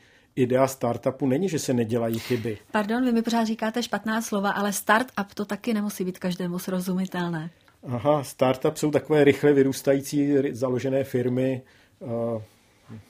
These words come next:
Speaker 1: já nevím, třeba Google byl na začátku taky startup, dneska je to obrovská firma, nejvíc se to děje v I T.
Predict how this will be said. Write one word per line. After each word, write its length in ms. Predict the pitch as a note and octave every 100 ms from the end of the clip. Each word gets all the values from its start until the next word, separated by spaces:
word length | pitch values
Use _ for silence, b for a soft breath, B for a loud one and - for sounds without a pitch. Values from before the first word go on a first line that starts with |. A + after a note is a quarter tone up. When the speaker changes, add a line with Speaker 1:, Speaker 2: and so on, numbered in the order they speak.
| - -
Speaker 1:
já 180 | A2
nevím, 300 | A2+ A#2+ A#2+
třeba 220 | G#2+ B2 A#2
Google 280 | A#2 A#2
byl 140 | C3 C3
na 80 | B2
začátku 460 | B2+ B2+ B2 -
taky 220 | B2+ -
startup, 440 | B2+ - B2 - B2+
dneska 280 | B2 - B2
je 40 |
to 120 | B2
obrovská 460 | A2 A#2+ A#2+ - B2
firma, 360 | - A#2 A#2+
nejvíc 280 | A#2+ A2 A2+
se 120 | -
to 120 | A#2+ A#2
děje 180 | A#2+
v 120 | A2 -
I 160 | B2 B2
T. 280 | - A2+